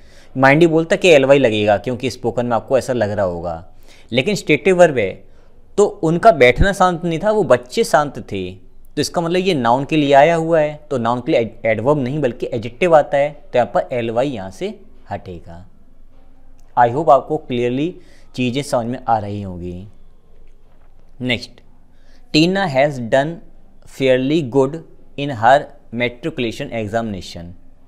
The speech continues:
अब इस क्वेश्चन में मैं फिर से आपसे एक क्वेश्चन करता हूँ कि यहाँ पर ये गुड जो है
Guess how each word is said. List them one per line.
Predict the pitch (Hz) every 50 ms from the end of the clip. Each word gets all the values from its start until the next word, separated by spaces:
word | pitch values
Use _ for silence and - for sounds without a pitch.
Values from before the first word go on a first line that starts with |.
| _ - - - - - - - - - - - - - - - - - -
अब | 165 185 185 - - - -
इस | 196 196 - -
क्वेश्चन | - - 135 - - - 123
में | 120 117 120 131
मैं | 143 147
फिर | 135 - - 131
से | 135 - 180
आपसे | 170 170 - 180
एक | 165 -
क्वेश्चन | - 120 - - 139 139
करता | - 110 98 92 - - 104
हूँ | 104 113 147 160
कि | - 180
यहाँ | 135 110 101 98 101
पर | 101 - 120 104 101 107 104 - -
ये | 127 135
गुड | 113 101 123 156 156 156
जो | 143 147 131 110
है | 92 85 - -